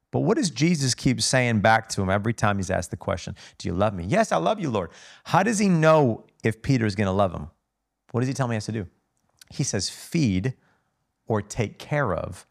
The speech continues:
my sheep." Well, technically that was the second and third time he says that. What does he say the first time? The first time he says, "Feed my lambs." Why?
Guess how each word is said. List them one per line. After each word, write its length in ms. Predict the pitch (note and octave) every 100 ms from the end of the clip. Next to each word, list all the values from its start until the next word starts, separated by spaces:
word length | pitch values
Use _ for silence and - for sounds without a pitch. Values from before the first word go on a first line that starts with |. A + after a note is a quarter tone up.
| _ _ _ _
my 140 | - E2
sheep." 460 | - - G#2 - - _ _ _ _ _ _ _ _ _
Well, 380 | A#2 G#2+ F2 F2+ _ _ _ _ -
technically 440 | D3 A#2 G#2 F#2+
that 160 | G2+ A2
was 140 | F#2
the 100 | F2
second 460 | - - F#2 F2+ F2+
and 160 | D#2+ -
third 300 | - A2 F#2
time 260 | - D2+ D2
he 80 | E2
says 300 | - E2 -
that. 200 | E2+ F2+
What 100 | B2
does 100 | E3
he 40 |
say 140 | E3 D3
the 100 | G2+
first 280 | F#2+ E2+
time? 160 | - A2+ _ _ _ _ _ _ _ _ _ _ -
The 80 |
first 320 | G2 C#3+ D3+ -
time 240 | F2+ E2
he 120 | F#2+
says, 260 | - E2+ F2
"Feed 800 | - _ _ - A#2 F#2+ F2 F2 - _ _ _ _ _ -
my 180 | E2+ D#2+
lambs." 580 | E2+ G#2+ C#2 C2 - - _ _ _ _ _ _ -
Why? 240 | C3+